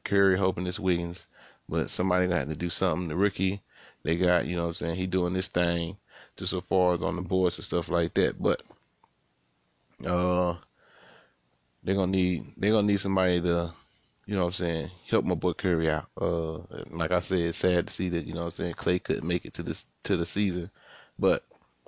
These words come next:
uh, somebody else gonna have to just step it up. Uh, I'm gonna just do a quick overview of some, uh, stat leaders and stuff like that, some team leads, you know,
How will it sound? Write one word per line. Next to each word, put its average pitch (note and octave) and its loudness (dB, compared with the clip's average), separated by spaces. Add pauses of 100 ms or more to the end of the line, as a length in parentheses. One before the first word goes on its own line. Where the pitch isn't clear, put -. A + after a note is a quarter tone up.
(240)
uh, E2+ 2
somebody F#2+ 0
else F#2+ 2
gonna F#2+ 2
have F2 0
to F2+ -6
just F2+ -2
step F2 0
it F#2+ -2
up. - -2 (880)
Uh, G2+ 4
I'm G#2 2
gonna G#2+ 0
just G#2 -4
do G#2+ 4
a G2 4
quick - 0 (240)
overview A2 4 (180)
of G2+ 4 (680)
some, G2+ 2
uh, E2+ 0
stat - 2
leaders A2 4
and G#2 0
stuff G#2+ 2
like G2 6
that, G2+ 2
some E2+ -6 (240)
team G2+ 0
leads, G2+ 0
you F#2 -2
know, F#2 2